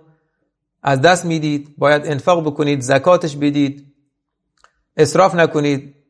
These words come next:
در اموالتون مورد آزمایش قرار می‌گیرید و در جانهایتون هم، در جانهایتون هم مورد آزمایش قرار می‌گیرید. مریضی هست، معلولیت ها هست، مرگ و میرها هست.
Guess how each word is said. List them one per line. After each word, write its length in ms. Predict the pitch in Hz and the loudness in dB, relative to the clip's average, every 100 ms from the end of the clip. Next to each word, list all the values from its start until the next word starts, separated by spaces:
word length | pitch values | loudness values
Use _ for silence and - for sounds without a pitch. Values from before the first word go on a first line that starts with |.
| - | -2
در 200 | 185 202 208 | 4 4 4
اموالتون 640 | 202 202 269 285 269 269 | 2 4 4 4 2 2
مورد 280 | 240 247 247 | 4 4 4
آزمایش 680 | - 220 214 226 233 262 | 4 4 4 4 4 2
قرار 320 | - 151 147 131 | 2 2 2 0
می‌گیرید 540 | 123 113 104 98 _ _ _ _ _ _ _ _ - | -6 -10 -14 -18 _ _ _ _ _ _ _ _ -6
و 200 | 160 208 | 2 4
در 420 | 214 220 208 160 | 6 4 2 -2
جانهایتون 960 | 143 254 277 240 240 285 277 269 269 | 2 4 4 2 2 2 2 0 0
هم، 400 | 240 262 285 285 - _ 160 | 2 2 2 -2 -10 _ 0
در 260 | 175 170 | 2 2
جانهایتون 640 | 151 190 175 214 233 226 | 2 0 2 0 2 0
هم 240 | 214 226 233 233 | 0 2 0 -4
مورد 240 | 165 190 190 | -4 -2 0
آزمایش 500 | 190 185 190 220 214 | 2 2 2 0 2
قرار 300 | 156 151 143 | 2 2 0
می‌گیرید. 460 | 131 123 113 104 _ _ _ _ | -4 -6 -8 -10 _ _ _ _
مریضی 400 | 139 139 139 147 | -4 -2 -2 -2
هست، 360 | 151 135 123 - | 0 0 -2 -6
معلولیت 1000 | 139 151 151 160 156 160 160 156 156 151 | 0 0 0 -2 0 0 0 2 2 2
ها 160 | 165 | 0
هست، 320 | 147 135 123 - _ _ _ _ _ _ - | 2 0 -2 -10 _ _ _ _ _ _ -12
مرگ 440 | 143 170 175 156 151 | -2 2 4 4 0
و 80 | |
میرها 480 | 170 175 175 156 180 | 0 0 -2 2 2
هست. 460 | 160 147 127 - | 4 2 2 -6